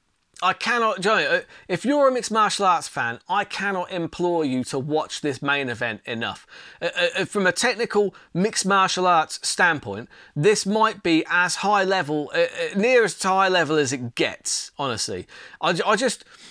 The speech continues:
<sighs> it's tough to pick how it's gonna go, honestly. I,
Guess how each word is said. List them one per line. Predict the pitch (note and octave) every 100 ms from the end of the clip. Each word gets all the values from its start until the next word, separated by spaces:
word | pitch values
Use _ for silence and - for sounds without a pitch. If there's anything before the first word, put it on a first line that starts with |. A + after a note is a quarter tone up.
| - _ _
<sighs> | _ _ _ - -
it's | G3+ -
tough | C4 E3+
to | -
pick | - F#3+
how | E3+ E3+
it's | D3
gonna | F3 C3
go, | A3 B3 F#3
honestly. | G#2+ G2 G#2 F2+
I, | A#2